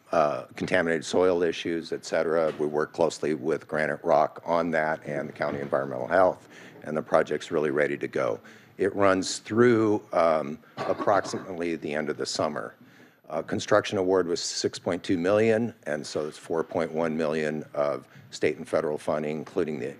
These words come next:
earmark, uh, one point one million R T C Measure D and one million of the city Measure D. There have been other funding parts for the design, the permitting, et cetera,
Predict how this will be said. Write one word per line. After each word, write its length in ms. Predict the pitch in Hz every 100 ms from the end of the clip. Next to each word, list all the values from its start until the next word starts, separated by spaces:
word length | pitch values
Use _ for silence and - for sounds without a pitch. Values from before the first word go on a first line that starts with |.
| -
earmark, 720 | 90 90 82 85 82 - - - - _ -
uh, 260 | 73 71
one 240 | 64 82 92
point 220 | - 82
one 200 | 85 82
million 300 | 82 80 76
R 180 | 76 73
T 200 | - 73
C 160 | -
Measure 320 | 71 71 65 65
D 460 | 60 90 85 82 -
and 300 | 67 67 65
one 200 | 80 80
million 340 | 71 69 69
of 240 | 69 69 - - - -
the 60 | -
city 420 | - 101 80 73 -
Measure 340 | 73 69 69
D. 300 | 62 53 - - - - _
There 100 | 117
have 60 | 117
been 200 | 127 104
other 260 | 104 107 110
funding 640 | - 104 104 110 113 110 - -
parts 340 | 107 104 101
for 220 | - 85
the 140 | - 73
design, 840 | 69 76 76 87 87 87 85 82
the 80 | 67
permitting, 760 | - - 87 80 78 78 73 73
et 160 | 67 -
cetera, 500 | - 95 90 85